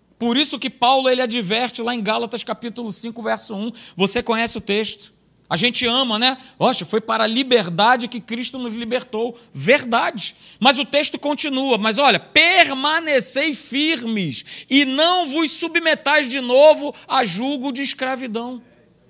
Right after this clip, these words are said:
Então aquilo que você foi liberto quando você andava nas trevas, continue vigilante. Continue atento. Se foi de droga, se foi de bebida, se foi de prostituição, se foi de mulher, se foi de homem,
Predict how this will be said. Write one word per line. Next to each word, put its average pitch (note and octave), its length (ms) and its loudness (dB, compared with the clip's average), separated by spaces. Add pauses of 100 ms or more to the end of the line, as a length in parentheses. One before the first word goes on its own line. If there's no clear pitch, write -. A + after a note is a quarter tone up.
(1080)
Então C4 200 4
aquilo D4+ 240 2
que D4+ 100 -2
você C4+ 240 2
foi B3+ 160 2
liberto A3+ 600 4
quando A#3 200 -2
você A3 220 -2
andava G3+ 320 -2
nas E3 200 -8
trevas, A#3 540 -2 (400)
continue C4 460 -2
vigilante. D4+ 760 -4 (1120)
Continue C#4+ 460 2
atento. D4+ 640 0 (920)
Se - 160 -4
foi A3+ 240 2
de D#3+ 140 -4
droga, F3 720 8
se F#3 120 -6
foi G#3 200 0
de F3 80 -4
bebida, F3+ 800 2 (180)
se - 160 -2
foi A3+ 160 2
de - 80 -4
prostituição, A3 840 0
se - 100 -2
foi A3 120 0
de G3+ 100 -2
mulher, G3 420 4
se - 100 -2
foi A3 160 0
de E3 140 -2
homem, A3 500 2